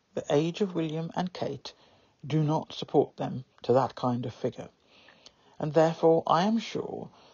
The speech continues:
that even the younger age group of people in the U K does not reach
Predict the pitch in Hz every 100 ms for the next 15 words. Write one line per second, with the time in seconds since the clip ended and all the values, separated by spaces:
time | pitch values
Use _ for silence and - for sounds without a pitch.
0 | _ 127 135 156 151 156 160 160 135 117
1 | 208 202 - 131 117 - 226 117 123 -
2 | 131 131 123 117 117 127 - - 147 147
3 | 139 _ _ _ _ 165 139 147 139 147
4 | - 135 131 -